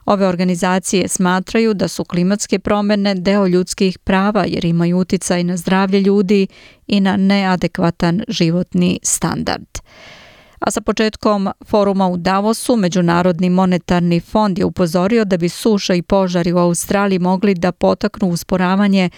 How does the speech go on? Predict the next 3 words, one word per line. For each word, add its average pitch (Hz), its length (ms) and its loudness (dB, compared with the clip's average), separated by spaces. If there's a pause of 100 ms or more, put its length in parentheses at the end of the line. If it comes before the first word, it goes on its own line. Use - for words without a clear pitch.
(380)
globalnog 180 680 0
ekonomskog 175 720 0
rasta, 180 560 0